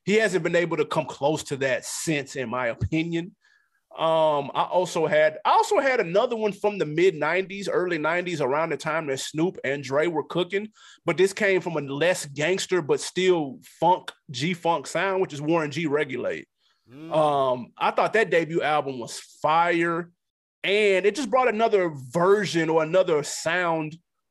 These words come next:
Speaker 1: to that West Coast sound. If you didn't wanna go super gangster with Dre and Snoop, you could
Speaker 2: G-funk
Speaker 1: go
Speaker 2: era.
Speaker 1: smooth, chill,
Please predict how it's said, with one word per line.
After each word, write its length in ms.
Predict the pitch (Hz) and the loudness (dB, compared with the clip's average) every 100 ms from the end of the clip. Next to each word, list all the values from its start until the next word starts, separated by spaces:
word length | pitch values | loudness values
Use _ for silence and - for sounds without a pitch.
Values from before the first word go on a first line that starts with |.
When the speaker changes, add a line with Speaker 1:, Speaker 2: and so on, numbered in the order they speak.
| _ | _
Speaker 1:
to 240 | - 220 214 | -2 0 2
that 200 | 165 151 | 4 4
West 280 | 160 170 - | 4 2 0
Coast 260 | 165 156 | -2 0
sound. 220 | 190 175 156 | 0 -2 -2
If 100 | 160 | -4
you 60 | |
didn't 260 | 160 180 165 | 0 0 2
wanna 180 | 160 156 | 0 0
go 120 | 147 | 0
super 320 | 143 170 151 | 0 -2 -4
gangster 420 | 139 143 139 - | -2 -4 -4 -6
with 220 | 135 135 120 _ _ _ _ _ _ _ | -4 -2 -2 _ _ _ _ _ _ _
Dre 680 | 127 143 147 139 139 139 135 | -4 0 2 0 -2 -4 -6
and 540 | 127 127 120 113 - | -8 -10 -10 -12 -12
Snoop, 400 | - 196 202 139 - | -6 0 0 0 -6
you 200 | 151 185 | -6 -4
could 40 | 175 156 | -2 0
Speaker 2:
G-funk 20 | |
Speaker 1:
go 200 | 160 147 | 2 2
Speaker 2:
era. 100 | 143 135 _ _ _ _ | 0 -6 _ _ _ _
Speaker 1:
smooth, 600 | - - 196 208 202 196 170 | -10 -2 2 2 2 0 -2
chill, 800 | - 226 220 196 180 170 180 | 0 2 4 6 4 0 -4